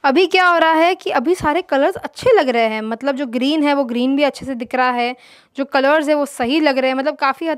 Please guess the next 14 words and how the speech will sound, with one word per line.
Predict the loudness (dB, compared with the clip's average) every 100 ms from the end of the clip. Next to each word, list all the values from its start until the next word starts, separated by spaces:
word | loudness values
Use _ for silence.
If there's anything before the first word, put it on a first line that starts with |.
| -8
तक | -10
सही | -8 -6
लग | -4
रहा | -2 -2
है | -2 -4
ना। | -4 -6 _ _ _ _
मैं | 2
अगर | 4 2
पाँच | 2 2 2 2
हज़ार | 2 2
पे | 2
लेके | 0 -2
चली | 0 0 0
जाऊँ, | 0 0